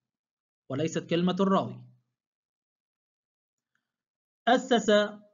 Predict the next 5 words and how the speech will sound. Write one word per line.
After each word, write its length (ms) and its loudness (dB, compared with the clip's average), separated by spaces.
الحسن 480 2
بن 160 0
الهيثم 560 0
علم. 500 -2
أحسنتم، 840 2